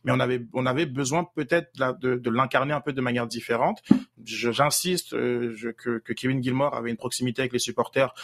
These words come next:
lors de son arrivée, qui est-, qui, qui était saluée, mais le,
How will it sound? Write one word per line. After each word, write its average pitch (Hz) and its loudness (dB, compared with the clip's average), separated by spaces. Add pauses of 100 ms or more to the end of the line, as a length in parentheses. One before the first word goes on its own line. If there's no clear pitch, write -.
(120)
lors 127 2
de 123 -2
son 123 -2
arrivée, 120 -2
qui - -8
est-, - -10
qui, 117 0
qui - -4
était 120 0
saluée, 120 2 (300)
mais 175 0 (300)
le, 123 0